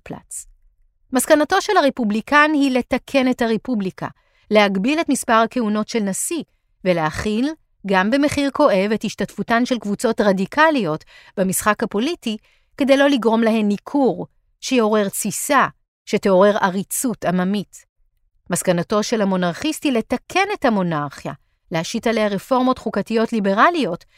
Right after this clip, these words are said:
שיבטיחו את חירויות הפרט, ויספקו לעם תמריץ שלילי לשבור את הכלים ולהקים רפובליקה, שתתברר במוקדם ובמאוחר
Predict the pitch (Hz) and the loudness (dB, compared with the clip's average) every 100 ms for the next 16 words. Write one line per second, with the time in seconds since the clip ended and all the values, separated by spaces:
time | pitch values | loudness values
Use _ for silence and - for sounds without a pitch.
0 | _ _ - 294 269 - 277 285 262 - | _ _ -4 -2 0 0 2 2 2 0
1 | 247 220 220 214 202 277 330 294 - _ | 0 2 0 -2 -4 4 4 2 -8 _
2 | _ _ 247 214 226 - 254 226 240 247 | _ _ -2 0 -2 2 2 4 2 2
3 | 226 208 240 - - 220 220 254 320 190 | 0 0 -2 -4 -6 -2 -2 0 0 -2
4 | 165 185 196 196 202 - 208 226 202 180 | -4 0 0 0 -4 -4 -4 -2 -2 -2
5 | - 208 180 - 320 285 202 - 147 143 | -2 -4 -4 -4 -4 -2 -2 0 -2 -2
6 | - _ _ - 277 285 226 226 247 254 | -14 _ _ -6 -2 0 0 2 2 2
7 | 220 196 202 233 277 240 220 190 - 165 | 0 0 2 4 4 0 -2 -2 0 0